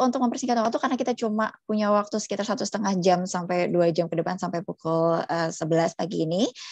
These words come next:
ya, kita bisa mulai saja acaranya. Tapi sebelumnya mungkin saya review sedikit.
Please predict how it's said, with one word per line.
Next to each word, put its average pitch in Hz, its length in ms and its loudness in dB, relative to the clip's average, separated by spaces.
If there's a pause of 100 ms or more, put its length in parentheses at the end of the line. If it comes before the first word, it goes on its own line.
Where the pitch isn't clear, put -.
(200)
ya, 180 160 4
kita 175 320 2
bisa 165 320 2
mulai 165 320 2
saja 175 400 2
acaranya. 180 640 0
Tapi 247 160 0
sebelumnya 202 480 2
mungkin 233 240 0
saya 254 160 2
review 208 320 0
sedikit. 240 480 2